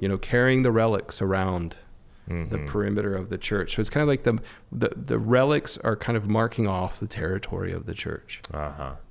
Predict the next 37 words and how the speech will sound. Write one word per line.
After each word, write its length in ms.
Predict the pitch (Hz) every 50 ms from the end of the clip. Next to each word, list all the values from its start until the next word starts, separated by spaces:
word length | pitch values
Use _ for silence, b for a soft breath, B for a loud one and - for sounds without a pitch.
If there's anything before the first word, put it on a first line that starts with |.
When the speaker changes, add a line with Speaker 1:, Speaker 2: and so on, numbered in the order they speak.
| - - -
Speaker 1:
as 100 | 113 -
they're 140 | 107 104 104
being 200 | 110 104 101 98
processed 500 | - - 90 - - 95 90 - - 95
around. 420 | 92 85 85 82 80 80 82 - - -
And 180 | 123 117 117 117
then 140 | 117 117
there's 200 | 117 117 113 107
the 100 | - 113
second 460 | 110 - - 147 139 - 147 131 117 - b b b b b b b b -
epistle 440 | - - - 131 127 - - 123 117
reading. 320 | 117 123 123 123 120 123
So 120 | - -
there 140 | 123 120 123
you 140 | 127 123 120
have 360 | 110 113 110 107 101 - - -
Paul's 260 | - - 117 113 107
letter 180 | 110 113 113 110
to 160 | 107 - 113
the 60 | 107
Hebrews 540 | 101 - 123 120 113 113 110 113 110 104 -
again, 480 | 107 107 110 104 101 101 98 98 101 - - -
uh, 100 | 95 92
the 140 | 101 92
ninth 320 | 92 98 107 117 117 113 -
chapter, 440 | - - 101 98 95 - - 107 104
which 160 | 98 95 -
is 80 | 104 101
talking 200 | - 104 101 104
about 160 | 95 95 95
the 80 | 92 92
tent 440 | - - - 104 101 101 101 - - -
and 140 | - 95 90
the 80 | 87 90
sanctuary. 840 | - - 98 95 95 - - 98 92 90 85 87 87 87 85 - - -
Speaker 2:
Yeah. 340 | - 82 76 - - - - B B B B B B B B B B B - -
Speaker 1:
Uh, 560 | 104 92 90 90 90 87 87 90 92 101 104